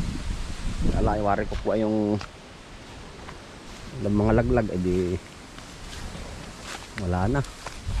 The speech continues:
Ayos lang naman. Ah, ang dami bunga. Ito po ay parang five months na. Hmm.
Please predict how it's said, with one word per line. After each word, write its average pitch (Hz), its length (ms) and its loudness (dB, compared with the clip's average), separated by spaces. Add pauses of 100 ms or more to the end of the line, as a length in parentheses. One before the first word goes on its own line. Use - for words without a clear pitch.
Ayos - 240 -2
lang 107 240 0
naman. 120 240 2 (1040)
Ah, - 80 -2
ang 107 80 6
dami 92 240 6
bunga. 107 320 4 (1500)
Ito 143 160 4
po 170 240 6
ay 190 240 8
parang 175 320 4
five 180 160 4
months 214 320 6
na. 285 160 2 (2000)
Hmm. 107 200 2